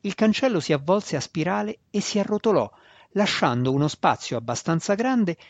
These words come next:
perché la carovana vi passasse attraverso. Malice restò seduta mentre accadeva tutto questo, cercando di non sembrare affatto impressionata. Centinaia di soldati curiosi osservavano la processione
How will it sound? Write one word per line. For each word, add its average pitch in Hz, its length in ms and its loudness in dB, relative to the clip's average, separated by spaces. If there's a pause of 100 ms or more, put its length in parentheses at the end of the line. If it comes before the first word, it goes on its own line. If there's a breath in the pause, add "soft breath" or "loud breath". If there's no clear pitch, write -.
(140 loud breath)
perché 202 340 0
la 139 100 0
carovana 131 640 -2
vi 175 200 -6
passasse 156 580 -2
attraverso. 123 720 -6 (1000)
Malice 208 560 -2 (240)
restò 208 360 -2
seduta 131 540 -6 (320 loud breath)
mentre 185 320 6
accadeva 156 440 0
tutto 135 300 -6
questo, 117 480 -6 (300)
cercando 123 600 -4
di 135 140 -2
non 156 140 4
sembrare 156 480 2
affatto 139 460 -4
impressionata. 139 880 -2 (1040)
Centinaia 254 680 -2
di 131 120 -6
soldati 139 480 -2
curiosi 208 520 -2 (340 soft breath)
osservavano 214 680 2
la 147 100 2
processione 196 680 -2